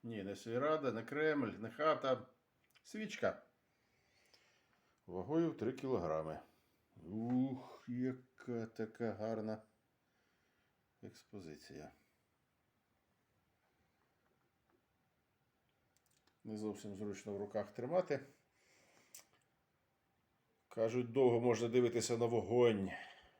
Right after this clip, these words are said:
і не втомлюватись. Ну що ж, спробуємо. Друзі, зараз середина січня, дві тисячі двадцять четвертий рік. Я в Німеччині, земля Північний Рейн-Вестфалія. Всім, кому сподобається, не забудьте поставити вподобання.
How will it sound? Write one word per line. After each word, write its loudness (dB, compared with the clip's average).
і -4
не -2
втомлюватись. -8
Ну -18
що -8
ж, -16
спробуємо. -4
Друзі, 0
зараз 4
середина 2
січня, -4
дві -6
тисячі -4
двадцять -2
четвертий -2
рік. -6
Я 2
в 2
Німеччині, -2
земля 0
Північний -4
Рейн-Вестфалія. 2
Всім, -8
кому -6
сподобається, 0
не -4
забудьте -4
поставити -4
вподобання. -2